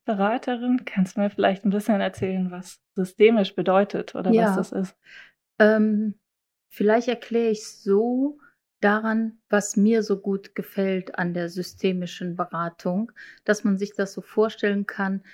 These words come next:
Speaker 2: dass, ähm, systemische Beratung immer in die Zukunft ausgerichtet ist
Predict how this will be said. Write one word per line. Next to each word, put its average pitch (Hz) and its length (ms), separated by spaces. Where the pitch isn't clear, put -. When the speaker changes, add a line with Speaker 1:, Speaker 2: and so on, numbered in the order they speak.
Speaker 2:
dass, 185 300
ähm, 185 420
systemische 214 540
Beratung 190 600
immer 240 500
in 196 140
die 196 140
Zukunft - 600
ausgerichtet 170 960
ist - 420